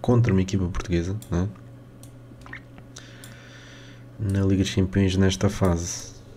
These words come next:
a eliminar. O que é bom, passa sempre uma equipa portuguesa, né? Mas é mau noutro sentido, né? <laughs> Eh, portanto, ah, entretanto temos Luís Fernando lesionado doze dias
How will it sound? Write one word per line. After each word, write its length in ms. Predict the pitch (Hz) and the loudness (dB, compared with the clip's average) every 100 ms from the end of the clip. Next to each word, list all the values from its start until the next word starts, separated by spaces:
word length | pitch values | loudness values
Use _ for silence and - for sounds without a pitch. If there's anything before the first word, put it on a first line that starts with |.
| - - - | -20 -20 -6
a 40 | 92 | -2
eliminar. 460 | 90 92 87 80 - - - - - - - - - - - - - - - - - - - - - - - - - - - - - - | 0 2 2 -2 -4 -12 -18 -20 -20 -20 -20 -20 -20 -20 -20 -20 -20 -20 -20 -20 -20 -20 -20 -20 -20 -20 -20 -20 -20 -20 -20 -20 -20 -8
O 80 | - | -6
que 140 | - | 2
é 60 | 110 | 4
bom, 220 | 90 87 - - - | 4 2 -2 -14 -8
passa 240 | 80 80 87 | -6 -4 -4
sempre 240 | 82 - | -4 -2
uma 80 | 85 | -2
equipa 220 | 90 85 | -2 -2
portuguesa, 400 | - - 82 87 | -4 -2 -2 -2
né? 120 | 78 - - - - - - - - - - | -6 -8 -16 -20 -20 -20 -20 -20 -20 -20 -10
Mas 180 | 87 78 | -6 -2
é 60 | 80 | 0
mau 200 | 80 80 | 0 0
noutro 220 | 82 - | -2 -4
sentido, 420 | 82 - 85 76 | -8 -4 -4 -4
né? 60 | - - | -8 -8
<laughs> 320 | - - - - - - - - - - - - - - - - - - 110 | -12 -12 -14 -18 -20 -20 -20 -20 -18 -16 -16 -16 -18 -18 -20 -20 -20 -6 2
Eh, 480 | 104 101 101 101 95 | 4 6 6 4 2
portanto, 560 | - - 107 87 - - | -6 2 4 4 -2 -2
ah, 220 | 104 92 - | 2 4 4
entretanto 420 | 110 113 113 110 104 | 4 4 6 4 4
temos 320 | 104 104 98 | 4 4 4
Luís 180 | 98 104 | 2 2
Fernando 380 | - 101 101 | 2 4 6
lesionado 380 | 92 92 95 92 | 6 4 4 4
doze 200 | 85 90 | 2 0
dias 540 | 90 120 139 - - | 2 0 0 -2 -10